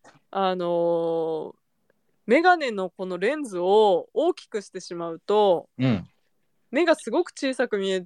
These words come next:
Speaker 1: ちゃうんですよ。で、
Speaker 2: うんうんうん。
Speaker 1: 対策としては、本当にめちゃくちゃちっちゃいフレームを使うのが一番良くて。
Speaker 2: うん。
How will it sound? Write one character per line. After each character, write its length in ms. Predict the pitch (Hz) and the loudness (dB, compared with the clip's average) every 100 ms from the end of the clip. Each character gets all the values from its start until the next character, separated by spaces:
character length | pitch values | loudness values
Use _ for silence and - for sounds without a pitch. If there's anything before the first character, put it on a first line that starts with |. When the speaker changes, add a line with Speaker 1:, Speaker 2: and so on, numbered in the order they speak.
| - | -6
Speaker 1:
ち 120 | 180 | -6
ゃ 60 | |
う 40 | 170 | -6
ん 60 | |
で 80 | 170 | -8
す 160 | 170 156 | -8 -6
よ。 120 | 160 | -4
で、 300 | 165 185 180 | 4 6 6
Speaker 2:
う 40 | |
ん 20 | 254 | 4
う 40 | |
ん 20 | |
う 20 | |
ん。 20 | 240 | 4
Speaker 1:
対 240 | 277 359 | 6 6
策 300 | 392 381 - | 4 -2 0
と 120 | 370 | 0
し 120 | 370 | 0
て 120 | - 339 | -2 0
は、 380 | 214 202 190 | 2 4 2
本 300 | 175 190 339 | -2 -4 -6
当 140 | 349 349 | -6 -6
に 80 | 262 | -6
め 120 | 208 | -8
ち 80 | 285 | -10
ゃ 60 | |
く 40 | - | -8
ち 80 | |
ゃ 40 | 349 | -8
ち 140 | - | -8
っ 20 | - | -4
ち 80 | 370 | 0
ゃ 20 | |
い 60 | 294 | 2
フ 80 | |
レ 100 | 214 | 2
ー 40 | 202 | 2
ム 80 | 190 | 0
を 60 | |
使 300 | 180 - 196 | -4 -2 0
う 80 | 196 | 2
の 80 | 190 | 0
が 80 | 170 | -4
一 220 | 160 185 | -6 -6
番 240 | 185 185 | -4 -2
良 120 | 185 190 | -2 -4
く 80 | - | -8
て。 440 | - 156 151 147 107 | -8 -4 -4 -4 -2
Speaker 2:
う 180 | 110 | 0
ん。 240 | 101 87 | 0 -4